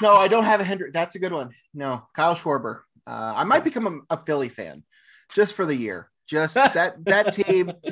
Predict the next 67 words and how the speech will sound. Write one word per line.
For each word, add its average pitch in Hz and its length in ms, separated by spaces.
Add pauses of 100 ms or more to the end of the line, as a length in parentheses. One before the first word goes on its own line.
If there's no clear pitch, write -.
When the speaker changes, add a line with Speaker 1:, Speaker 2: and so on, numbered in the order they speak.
(340)
Speaker 1:
uh, 131 380
that 160 220
offense 165 440
is 120 160
loaded. 127 560 (400)
Speaker 2:
Yeah. 127 200
Speaker 1:
So, - 200 (300)
uh, 113 380
Speaker 2:
We're 160 100
gonna 190 140
talk 175 200
Speaker 1:
why 170 40
Speaker 2:
a - 20
lot 165 80
Speaker 1:
not? 147 60
Speaker 2:
of 143 60
baseball 139 360
here, 123 460
Speaker 1:
Why 123 220
not? 120 160
Speaker 2:
um, 117 160 (200)
at 131 160
the 131 100
end 131 100
of 127 60
this 123 120
episode, 120 520
but 131 260 (100)
I 135 140
wanna 135 180
get 127 140
this 127 160
out 127 120
here 123 120
now 120 160
while 117 120
we're 117 80
talking 123 300
about 113 180
him. 123 140 (680)
There, 214 480 (100)
I 175 60
don't 254 140
know 254 100
if 233 80
there 208 120
were 185 140
any 180 220
substantiated 156 840
conversations 139 640
between 143 280
the 135 60
Cardinals 143 400
and 143 100
Cubs, 147 300
but 127 140
there 135 140
was 139 200
a 123 100
calling 131 520
for 127 300
the 123 120
Cardinals 127 460
to 131 80
go 120 180
after 135 240
Schwarber. 175 420